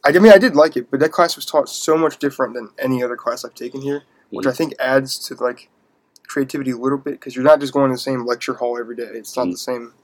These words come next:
Speaker 1: the same thing.
Speaker 2: Would you say the gen ed you took, uh, contributed to why you chose to be an independent scholars major?
Speaker 1: Uh, yeah, I guess in a way, maybe they did. 'Cause funny enough, I met Doctor Frana through, uh, just trying to take some gen eds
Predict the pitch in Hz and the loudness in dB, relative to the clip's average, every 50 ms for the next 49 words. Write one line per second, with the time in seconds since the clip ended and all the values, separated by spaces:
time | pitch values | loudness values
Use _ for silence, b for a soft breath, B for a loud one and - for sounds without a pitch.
0 | _ _ _ _ _ - - - - 127 120 - - 110 113 117 - - 107 98 | _ _ _ _ _ -18 -16 -10 -10 -10 -10 -10 -14 -16 -16 -8 0 2 2 4
1 | 117 123 120 - 139 123 117 101 101 104 101 98 98 98 98 98 95 92 - - | 4 2 4 6 6 6 6 4 4 2 4 4 4 4 2 2 0 -4 -12 -18
2 | - - - 120 101 95 - - 107 98 95 - - - - _ _ _ - 101 | -16 -8 -2 -2 -2 -2 -2 2 2 2 2 2 -4 -14 -20 _ _ _ -10 -8
3 | 90 90 87 - - 92 87 - 104 90 92 92 87 82 - 95 85 87 85 87 | -8 -8 -10 -8 -6 -6 -2 0 0 0 2 0 0 -2 -4 -6 -6 -4 -4 -4
4 | 87 80 - - - 87 87 85 82 80 - - - _ - - - 95 92 87 | -4 -4 -4 -6 -4 -2 -2 -4 -4 -6 -12 -18 -20 _ -18 -6 -4 -2 0 0
5 | 85 82 87 92 90 87 85 82 85 87 - 95 87 87 - - - 87 87 87 | -2 -2 -2 -2 -2 -2 -2 -2 -4 -4 -4 -4 -6 -6 -6 -6 -6 -4 -4 -4
6 | 87 90 101 98 92 101 101 - _ _ - - _ _ _ _ _ _ _ _ | -6 -8 -8 -8 -8 -8 -10 -12 _ _ -20 -20 _ _ _ _ _ _ _ _
7 | _ _ _ _ _ _ _ _ _ _ - - - 151 143 143 143 135 - - | _ _ _ _ _ _ _ _ _ _ -12 -10 -8 -8 -8 -8 -10 -12 -14 -18
8 | _ _ _ _ _ _ _ 165 185 214 220 208 190 208 233 - - 220 185 139 | _ _ _ _ _ _ _ -6 -2 2 2 2 2 0 -4 -4 -2 -2 -2 -2
9 | 127 131 139 143 135 123 120 120 123 117 - - 127 113 - 123 123 120 - _ | 0 0 0 0 -2 -2 -4 -6 -10 -10 -12 -16 -18 -12 -10 -8 -8 -10 -10 _
10 | - 139 - - - 190 196 185 170 170 165 156 143 135 151 175 156 - 147 143 | -10 -10 -6 2 2 2 4 4 2 0 -2 -4 -6 -2 -2 -2 0 0 -2 -2
11 | - 123 - - 131 147 139 - - - _ _ _ - 127 123 123 123 131 120 | -2 -10 -8 -4 -4 -2 -2 -4 -6 -10 _ _ _ -10 -8 -6 -6 -6 -8 -10
12 | 113 110 110 - _ _ _ _ _ _ _ _ _ _ _ _ _ _ - 139 | -12 -12 -14 -18 _ _ _ _ _ _ _ _ _ _ _ _ _ _ -16 -14
13 | - - 139 135 123 - 135 123 - 131 123 123 127 127 127 127 123 120 - - | -10 -6 -6 -6 -4 -6 -8 -10 -10 -12 -10 -8 -6 -6 -6 -8 -8 -8 -10 -12
14 | - | -12